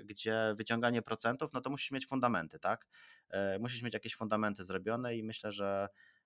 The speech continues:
e, no my w Imkerze bardzo dużo nacisku kładliśmy na to, żeby te fundamenty były zrobione.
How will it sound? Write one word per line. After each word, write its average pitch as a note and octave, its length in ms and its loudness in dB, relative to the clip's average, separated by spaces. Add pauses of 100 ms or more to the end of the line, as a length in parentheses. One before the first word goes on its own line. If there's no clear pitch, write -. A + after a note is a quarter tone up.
e, F#2+ 160 -6
no G#2+ 120 0
my A#2 120 4
w A2+ 40 0
Imkerze A2+ 400 2
bardzo A2 320 6
dużo G2+ 520 4
nacisku G2+ 360 -4
kładliśmy F2 400 -4
na F2+ 120 -2
to, F2+ 120 -8
żeby E2+ 220 -8
te F2+ 100 -8
fundamenty E2+ 500 -8
były D#2+ 160 -12
zrobione. D2 400 -10